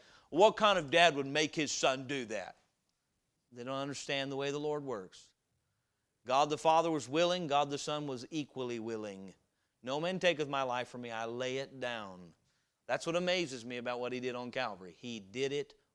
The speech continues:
on purpose. While we were yet sinners. I wouldn't die for this world. I don't even want to live for it, let alone die for it. Amen? This wretched, sinful, ungrateful,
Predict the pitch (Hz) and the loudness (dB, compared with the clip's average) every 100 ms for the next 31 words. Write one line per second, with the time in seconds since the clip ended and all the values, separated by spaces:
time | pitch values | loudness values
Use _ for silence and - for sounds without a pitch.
0 | - 123 120 120 123 - 82 - - _ | -14 -12 -10 -6 -8 -8 -16 -18 -20 _
1 | _ _ _ _ _ 143 175 170 185 170 | _ _ _ _ _ -2 0 0 -4 -4
2 | 120 104 147 - - 143 117 - - - | -8 -6 -6 -6 -10 -12 -14 -20 -20 -20
3 | _ _ _ _ _ _ _ - 202 269 | _ _ _ _ _ _ _ -4 -2 -2
4 | 233 208 202 208 - 90 - - 85 - | -4 -2 -2 -4 -10 -12 -14 -18 -20 -20
5 | _ _ _ _ _ _ _ 185 214 175 | _ _ _ _ _ _ _ -4 -4 -4
6 | 175 202 220 127 104 117 139 165 110 165 | 0 2 0 -2 -8 -6 -4 -4 -4 -4
7 | 208 - - - _ _ _ _ _ _ | -4 -8 -20 -20 _ _ _ _ _ _
8 | 151 180 202 233 - _ _ _ _ _ | 2 4 4 0 -4 _ _ _ _ _
9 | _ 95 104 170 208 226 180 - 202 208 | _ -16 2 4 4 2 -4 -2 0 0
10 | 202 190 196 160 110 151 190 180 - 214 | 0 0 0 -2 2 6 6 4 -2 -4
11 | 190 | -4